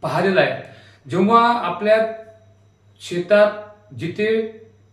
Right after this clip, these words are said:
बी उगवण शक्ती कमी होते आणि ते पाण्यामुळे खरगे पडतात, तिथं नाही ते गवत उगवते, तसंच ते तास मुकं ठेवल्यामुळे तिथे जास्तीत जास्त गवत उगवते.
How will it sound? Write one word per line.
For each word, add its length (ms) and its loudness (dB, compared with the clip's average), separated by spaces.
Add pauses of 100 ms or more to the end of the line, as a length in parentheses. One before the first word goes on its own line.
(380)
बी 440 -4
उगवण 220 2
शक्ती 300 -6
कमी 220 -4
होते 160 -2
आणि 160 -4
ते 160 -2
पाण्यामुळे 580 -2
खरगे 200 -6
पडतात, 440 -6 (1700)
तिथं 340 4
नाही 280 0
ते 60 0
गवत 320 0
उगवते, 800 -2 (2500)
तसंच 460 -4 (300)
ते 180 -2
तास 200 4
मुकं 260 -2
ठेवल्यामुळे 480 0 (200)
तिथे 540 -4
जास्तीत 280 -8
जास्त 260 -4
गवत 260 -2
उगवते. 720 -8